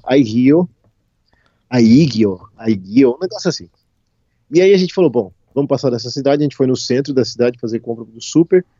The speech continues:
deixar a bicicleta no poste. Quando a gente voltou pro poste pra pegar a bicicleta, pra procurar um lugar pra acampar perto dessa cidadezinha, que era praiana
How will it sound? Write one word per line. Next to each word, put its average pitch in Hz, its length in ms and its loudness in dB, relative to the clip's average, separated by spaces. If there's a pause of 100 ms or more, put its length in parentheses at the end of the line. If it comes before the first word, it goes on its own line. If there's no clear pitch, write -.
deixar 151 240 0
a 143 40 2
bicicleta 135 400 -2
no 147 100 0
poste. - 360 -2
Quando 226 220 0
a 233 60 4
gente 185 240 -2
voltou 147 420 0
pro 170 160 -2
poste 135 460 -2
pra 120 100 -8
pegar 123 240 -2
a 131 40 -2
bicicleta, 123 440 -6
pra 185 200 0
procurar 175 360 0
um 135 80 0
lugar 123 280 -2
pra 123 100 -6
acampar 117 380 -6
perto 131 320 -2
dessa 120 220 -6
cidadezinha, 104 640 -14
que 107 100 -20
era 101 100 -16
praiana 113 520 -2